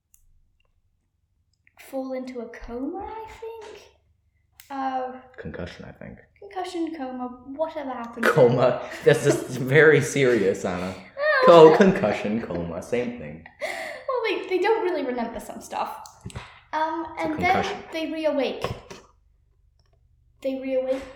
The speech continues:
Speaker 1: Uh, I don't think they're in a hospital, but they return home to where George cooks them, I think, like, a cake or something. I think that happens.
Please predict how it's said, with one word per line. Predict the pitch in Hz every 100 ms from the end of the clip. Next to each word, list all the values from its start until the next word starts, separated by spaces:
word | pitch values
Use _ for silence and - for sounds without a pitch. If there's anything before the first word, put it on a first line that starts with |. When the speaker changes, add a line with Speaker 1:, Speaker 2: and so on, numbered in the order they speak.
| - _ _ _ _
Speaker 1:
Uh, | 240 240 226 220 - - -
I | 254
don't | 349 403
think | 349
they're | 302 240
in |
a | 226
hospital, | 247 247 - - - 254 - - - - - - - - - -
but | 269 247 - - - - - - -
they | 277
return | 269 269 302 294 277
home | 285 269 220 - - - -
to | 269
where | 262 240 - -
George | 285 254 226 - - - - - -
cooks | 262 247 -
them, | 214
I | 196
think, | 220 - 202 208
like, | - -
a | -
cake | - 208
or | 233
something. | - - - - -
I | 208 -
think | 311 220
that | 214
happens. | 208 208 226 233